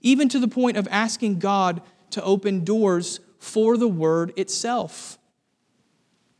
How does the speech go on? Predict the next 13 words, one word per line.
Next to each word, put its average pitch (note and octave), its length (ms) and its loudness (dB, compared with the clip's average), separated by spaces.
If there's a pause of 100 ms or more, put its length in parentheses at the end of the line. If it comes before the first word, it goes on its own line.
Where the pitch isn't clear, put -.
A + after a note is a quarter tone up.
(920)
If F#3+ 140 -8
you G#3 280 -2
remember G#3+ 420 0
Paul's G3 540 -4 (380)
second - 540 -4
letter G3 320 0
to F#3 120 -12
the F3 100 -6
Thessalonians, F3+ 840 -6
Second G3 300 -6
Thessalonians F#3 680 -6
chapter F3+ 320 -6
three, G#3 420 -6